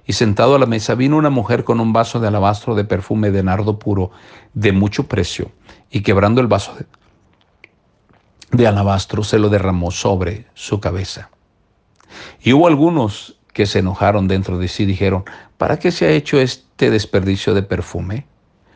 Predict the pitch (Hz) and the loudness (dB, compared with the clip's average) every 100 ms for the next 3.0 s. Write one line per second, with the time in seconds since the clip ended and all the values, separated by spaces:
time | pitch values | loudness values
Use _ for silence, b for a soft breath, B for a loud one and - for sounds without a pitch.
0 | _ - 101 - 107 104 107 110 104 98 | _ -8 -4 -2 2 4 6 4 2 0
1 | 95 107 117 104 101 92 95 101 101 92 | 0 0 0 0 -2 0 0 2 0 -2
2 | 92 - 101 98 90 87 120 117 107 | -4 -2 -2 -2 -2 2 2 2 -2